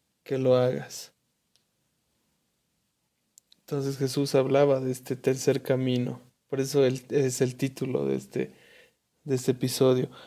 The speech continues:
el, el pensar de forma creativa ante, ante las situaciones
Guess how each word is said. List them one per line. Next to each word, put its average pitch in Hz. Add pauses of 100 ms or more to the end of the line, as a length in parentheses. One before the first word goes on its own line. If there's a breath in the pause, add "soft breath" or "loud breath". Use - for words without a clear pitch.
(240 loud breath)
el, 135 (1500)
el 143
pensar 147
de 151
forma 143
creativa 135
ante, 131
ante 135
las 127
situaciones 127